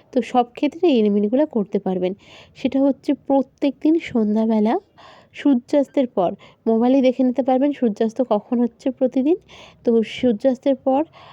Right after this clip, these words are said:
আপনারা আধা ঘন্টা থেকে এক ঘন্টা যতটা সম্ভব হচ্ছে হাঁটুন। দ্বিতীয় জিনিস হচ্ছে এই সময় কিন্তু কোনো রকম, আহ, হেল্প যদি চাইতে আসে আপনার কাছে কোনো মানুষ, বিশেষ করে বয়স্ক আর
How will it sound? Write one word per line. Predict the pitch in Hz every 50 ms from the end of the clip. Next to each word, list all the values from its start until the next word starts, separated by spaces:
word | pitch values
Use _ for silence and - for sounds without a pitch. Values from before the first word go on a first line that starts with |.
| - - -
আপনারা | 202 208 - _ - 220 220 220 220 220 214 214 202 - - -
আধা | 208 214 214 226 240 233
ঘন্টা | 240 254 254 247 240 - 262 262
থেকে | 247 - 254 240 -
এক | 247 226 208 -
ঘন্টা | - - - 233 220 220 262
যতটা | 247 233 214 208 220 214 240
সম্ভব | - - 220 208 214 214 240 233 220
হচ্ছে | 233 220 _ _ - 302 311 - - - - - _ _ -
হাঁটুন। | - 208 196 _ - 254 302 381 - _ _ _ _ - - - - _ _ _ -
দ্বিতীয় | 202 190 233 226 220 - 269 254
জিনিস | 233 254 262 247 - -
হচ্ছে | 262 254 - _ - - 277 269 269 - _ _ _ -
এই | 262 294 311 285
সময় | - - 294 294 302 294 277
কিন্তু | - 240 233 220 277
কোনো | - - 254 240 233 247 254
রকম, | 254 254 240 - - 294 311 370 392 392 _ _ _ - - - - - - _ -
আহ, | - 208 202 202 190 202 196 _ _
হেল্প | - 233 269 320 330 320 - -
যদি | - 277 254 285 - _ _ _ - 240
চাইতে | - 226 196 196 - -
আসে | 208 202 - -
আপনার | 220 208 - 220 220 214 208
কাছে | 220 214 - - 226
কোনো | 226 226 214 220
মানুষ, | 214 202 180 180 196 240 285 - - - _ - - - - - - _ - 214
বিশেষ | 220 214 - - 277 247 - -
করে | - - 277 277 254 220 -
বয়স্ক | - 208 208 214 233 240 - - - - _ _ - 302 349 440 - _ - - - - - _ _ - 214 214
আর | 208 202 202 196